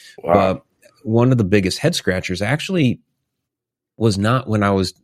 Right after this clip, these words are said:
Speaker 2: on a paranormal investigation. Um, I was, I was in a backyard sitting in an S U V. Uh, a f-,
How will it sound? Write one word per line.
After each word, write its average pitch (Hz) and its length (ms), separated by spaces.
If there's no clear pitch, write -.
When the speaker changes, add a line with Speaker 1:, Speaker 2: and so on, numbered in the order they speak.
Speaker 2:
on 98 180
a 98 60
paranormal 87 500
investigation. 82 880
Um, 80 560
I 95 160
was, 92 580
I 104 60
was 92 240
in 143 100
a 151 60
backyard 95 540
sitting 90 320
in - 20
an 82 240
S - 300
U 85 100
V. 80 420
Uh, 80 340
a - 120
f-, - 140